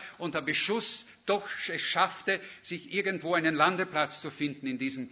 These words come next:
Areal, wo wir uns befanden. Ich wurde in diesem Kugelhagel schwer verletzt.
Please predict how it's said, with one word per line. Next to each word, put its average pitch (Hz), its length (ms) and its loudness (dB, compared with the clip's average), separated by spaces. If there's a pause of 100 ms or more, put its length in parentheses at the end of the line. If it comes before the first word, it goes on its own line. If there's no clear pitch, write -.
(140)
Areal, 135 500 4
wo 127 160 -2
wir 127 100 -2
uns 120 140 -8
befanden. 107 500 -12 (200)
Ich 214 200 2
wurde 208 300 6 (680)
in 151 120 -6
diesem 175 240 0
Kugelhagel 170 680 0
schwer 170 440 2
verletzt. 151 520 -6